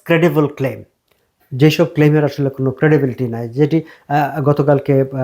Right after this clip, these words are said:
ইমিগ্রেশন মিনিস্টারও বলেছেন এই কথাটি, যে less credible, আহ, claim। So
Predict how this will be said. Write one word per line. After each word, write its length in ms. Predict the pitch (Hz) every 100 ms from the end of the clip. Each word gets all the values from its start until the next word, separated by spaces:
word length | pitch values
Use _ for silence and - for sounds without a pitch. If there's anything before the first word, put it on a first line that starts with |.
| 127 165
ইমিগ্রেশন 400 | 151 151 147 156
মিনিস্টারও 420 | 143 143 156 131
বলেছেন 360 | 123 120 123
এই 60 | 123
কথাটি, 380 | 120 117 117 117 - _ _ _
যে 60 | 139
less 360 | 123 139 165 165 - - _ _ _ _ _ _ _ _ _ _ _ _ _ _
credible, 500 | 156 147 139 135 131
আহ, 100 | 127 -
claim। 280 | 131 117 113 - - _
So 100 | -